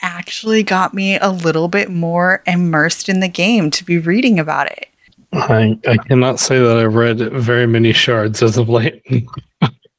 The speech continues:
Speaker 1: Okay.
Speaker 2: I'm, I'm guilty. I'm guilty of not reading the shards. But I have learned how to fly. <laughs> And,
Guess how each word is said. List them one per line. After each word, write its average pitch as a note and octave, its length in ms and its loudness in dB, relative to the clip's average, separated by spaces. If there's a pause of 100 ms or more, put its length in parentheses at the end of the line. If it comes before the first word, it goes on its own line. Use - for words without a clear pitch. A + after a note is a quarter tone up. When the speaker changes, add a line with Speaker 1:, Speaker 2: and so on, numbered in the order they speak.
Speaker 1:
Okay. F3 460 -2
Speaker 2:
I'm, C3 320 -2
I'm C3 120 0
guilty. B2 680 2
I'm B2+ 180 4
guilty C3 360 2
of A#2 80 4
not A#2 180 2
reading A#2 280 6
the A#2 80 6
shards. A#2+ 360 0 (540)
But E3 500 0 (1120)
I A2+ 100 -2
have F#3 380 0
learned F#3 280 2
how D#3+ 160 0
to C3+ 100 -2
fly. B2 640 0
<laughs> - 960 -12
And, B2 720 -2